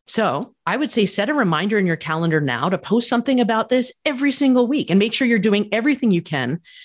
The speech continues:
to show up and vote, make sure your family is voting, make sure your friends are gonna vote, and then look around at society and people who might be less able to vote,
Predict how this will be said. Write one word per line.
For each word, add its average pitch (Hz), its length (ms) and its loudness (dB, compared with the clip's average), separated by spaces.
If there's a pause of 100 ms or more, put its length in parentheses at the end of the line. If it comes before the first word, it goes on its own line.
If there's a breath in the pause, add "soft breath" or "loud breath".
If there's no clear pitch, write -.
to 127 100 -8
show 160 260 0
up 214 120 -4
and 214 100 2
vote, 170 260 0
make 147 120 -4
sure 147 140 -2
your 123 80 -4
family 208 420 0
is 196 140 0
voting, 175 320 0
make 165 160 0
sure 151 140 -4
your 117 100 -8
friends 196 340 0
are 214 80 2
gonna 208 220 2
vote, 190 280 0 (440 loud breath)
and 220 260 -4 (280)
then 214 220 4
look 285 220 0
around 311 260 0
at 247 100 -2
society 214 680 -2
and 196 200 0 (240 loud breath)
people 302 320 2
who 254 360 0 (180)
might 220 220 0
be 220 100 0
less 165 480 2
able 190 300 0
to 247 160 0
vote, 262 340 0